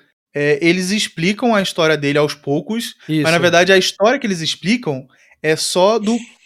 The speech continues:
Speaker 1: porquê ele tem essa maldição,
Speaker 2: Isso,
Speaker 1: né?
Speaker 2: isso, isso.
Speaker 1: Ele, eles não explicam, tipo, o, os efeitos dessa maldição, né?
Speaker 2: É.
Speaker 1: Então, tipo,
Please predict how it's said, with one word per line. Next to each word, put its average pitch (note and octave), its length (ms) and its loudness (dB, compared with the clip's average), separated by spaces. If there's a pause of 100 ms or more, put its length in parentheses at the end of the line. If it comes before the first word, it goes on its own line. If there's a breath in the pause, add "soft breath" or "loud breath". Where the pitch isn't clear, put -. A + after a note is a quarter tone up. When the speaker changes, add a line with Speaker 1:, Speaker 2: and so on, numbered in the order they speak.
Speaker 1:
porquê A#3 760 0
ele A3+ 240 -2
tem G#3 300 -2
essa A3 180 -4
maldição, G#3 560 -4 (120)
Speaker 2:
Isso, G#3+ 560 4
Speaker 1:
né? E3 140 2
Speaker 2:
isso, E3 380 -2
isso. C#3 200 -4
Speaker 1:
Ele, G3 180 4
eles G#3 240 0
não A3 120 2
explicam, A#3 480 0
tipo, G3 480 2 (160)
o, G3+ 320 -6
os F#3+ 120 0
efeitos A3+ 560 2
dessa G#3+ 240 0
maldição, G#3 600 -2
né? C#3 200 -8 (500 soft breath)
Speaker 2:
É. G#3+ 140 -10 (140)
Speaker 1:
Então, F3+ 200 -2
tipo, F3+ 420 4